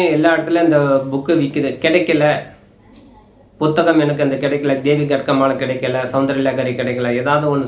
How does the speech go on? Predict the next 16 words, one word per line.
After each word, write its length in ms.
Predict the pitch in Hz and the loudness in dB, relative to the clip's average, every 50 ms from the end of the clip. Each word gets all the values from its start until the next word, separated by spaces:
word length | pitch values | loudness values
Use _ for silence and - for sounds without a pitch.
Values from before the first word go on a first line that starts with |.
| - | -4
சொல்லும்போது 480 | 127 123 127 127 120 120 120 131 165 220 - - - - - - - - - _ | -4 -4 -4 -2 -4 -4 -4 -2 -4 -4 -6 -6 -12 -20 -20 -20 -20 -20 -12 _
அது 180 | - 170 170 165 | -4 -2 0 2
உங்களுக்கு 380 | 147 139 139 135 135 - 208 - - - - - - - _ _ - _ _ _ - _ | 2 2 2 0 0 0 -2 -4 -4 -6 -12 -18 -20 -20 _ _ -20 _ _ _ -20 _
அனுப்பி 280 | - 131 135 135 135 131 | -6 -4 -4 -2 -2 0
வைக்கிறோம். 440 | 127 120 117 113 - 113 113 113 110 - - - - - _ - _ _ - | 0 -2 -2 -4 -4 -8 -8 -8 -10 -14 -18 -20 -20 -20 _ -20 _ _ -14
ஆகவே 320 | 117 110 113 120 131 151 170 - - - - - - - _ _ - _ | -12 -10 -8 -4 -4 -4 -4 -4 -8 -14 -20 -20 -20 -20 _ _ -14 _
இந்த 100 | 123 120 120 123 135 | -2 0 0 2 4
மேரு 280 | 156 175 190 190 185 180 | 4 4 4 4 2 0
வச்சு 240 | 165 156 156 - 165 | 0 -2 -2 -2 -4
பூஜை 320 | 147 139 143 143 143 143 | -4 -2 -4 -2 -2 -4
செய்து 400 | 135 - 135 123 123 120 120 147 104 - - - - - - - - _ - _ _ _ _ _ - - _ _ _ _ _ _ _ _ _ _ _ _ _ _ - | -4 -6 -4 -2 -2 -2 -2 -2 -4 -6 -8 -14 -20 -20 -20 -20 -20 _ -20 _ _ _ _ _ -20 -20 _ _ _ _ _ _ _ _ _ _ _ _ _ _ -6
அம்பாளுடைய 500 | 113 123 139 165 165 160 156 156 151 143 131 | -6 -2 2 2 2 2 0 0 0 0 0
அனுகிரகம் 640 | 127 139 143 139 139 147 143 135 127 135 123 117 - - - - - | 0 -2 -4 -4 -4 -4 -4 -2 -2 -2 -4 -4 -6 -10 -16 -18 -10
பெற்று 340 | - 120 113 - - 143 165 - - - - - - - - - _ _ | -8 -8 -8 -6 -4 -4 -4 -4 -6 -8 -12 -20 -20 -20 -20 -20 _ _
வளமாக 600 | 117 117 135 147 151 151 151 147 147 143 147 139 | -6 -2 0 2 2 4 4 4 2 0 -2 -4
வாழ 260 | 123 120 120 120 123 | -2 -2 -2 -2 -2